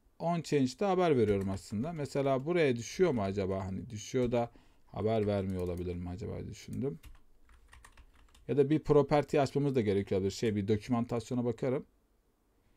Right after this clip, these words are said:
Bak şu an ilk başta nan döndü. Sonrasından Wi-Fi döndü.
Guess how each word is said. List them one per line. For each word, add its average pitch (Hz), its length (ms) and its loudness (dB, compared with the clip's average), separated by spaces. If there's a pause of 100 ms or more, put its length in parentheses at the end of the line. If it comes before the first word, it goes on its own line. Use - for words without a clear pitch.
(420)
Bak 104 200 -8
şu - 280 0
an 165 240 2
ilk 151 220 -2
başta 151 420 2
nan 156 280 2
döndü. 127 480 4
Sonrasından 139 500 0
Wi-Fi 127 480 0
döndü. 92 440 -4